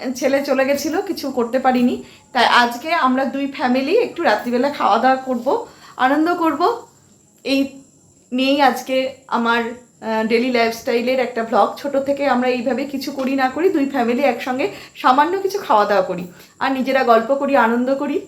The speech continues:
এভাবেই দিনটা কাটাই। তো যেহেতু জন্মদিন, প্রত্যেক দিনই জন্মদিন, সবসময় ভালো মন্দ খাওয়া দাওয়া, সবসময় গল্প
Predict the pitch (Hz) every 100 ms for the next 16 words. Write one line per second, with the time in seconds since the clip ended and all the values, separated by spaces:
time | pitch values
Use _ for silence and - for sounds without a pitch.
0 | - _ _ _ _ _ _ - _ _
1 | _ - - - 277 330 349 269 277 277
2 | 302 269 226 254 415 - _ 294 302 370
3 | 302 262 262 285 302 311 339 - - _
4 | _ _ _ - 277 302 247 294 311 392
5 | - - 247 247 240 240 240 262 277 -
6 | 262 - - 247 247 277 370 226 202 226
7 | 247 247 247 226 202 226 247 247 247 180
8 | - 226 247 240 185 190 233 240